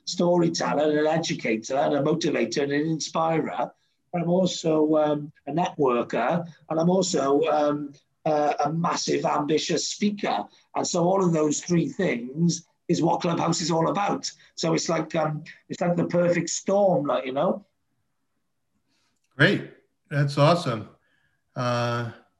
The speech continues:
Speaker 2: so I know that you've made quite a presence on, uh, the, the networking group, uh, that we're on. That, uh, you know, I know that your name comes up, and, uh,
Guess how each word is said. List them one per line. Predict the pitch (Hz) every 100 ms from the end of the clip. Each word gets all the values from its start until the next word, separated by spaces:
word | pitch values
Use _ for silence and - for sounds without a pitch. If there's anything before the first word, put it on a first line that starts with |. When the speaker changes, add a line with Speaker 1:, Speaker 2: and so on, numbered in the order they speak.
| _ _ _ _ _ _
Speaker 2:
so | - - 143 131
I | 135
know | 151 185
that | 175 147
you've | 170 143
made | 156 147
quite | 143 160 147
a |
presence | 143 - 160 147 147 139 139
on, | 131 127
uh, | 127 139
the, | 123 123 120 113 - _ _ _
the | 131
networking | 123 139 143 135 131 135 113
group, | 123 123 - - _ _ _ _ _ _
uh, | 123 120 120 117
that | 113 117 117
we're | 135 117
on. | 104 104 110 _ _ -
That, | 107
uh, | 117 123
you | 123
know, | 117
I |
know | 117 120
that | 123 117
your | 131 123
name | 123 123 123
comes | 127 120 110
up, | 117 113 -
and, | 113 107 - - - - -
uh, | 110 104